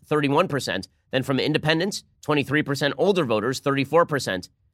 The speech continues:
then younger ones, twenty-three percent among those age forty, under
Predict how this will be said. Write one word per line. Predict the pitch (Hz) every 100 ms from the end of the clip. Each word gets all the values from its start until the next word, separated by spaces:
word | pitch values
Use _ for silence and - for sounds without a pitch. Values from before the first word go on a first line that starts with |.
| _ _
then | 135 151
younger | 143 135
ones, | 113 95 123 -
twenty-three | 139 139 139 156
percent | 160 143 147 135
among | 127 127
those | 127
age | 123 110 104
forty, | - 131 120 - -
under | 147 135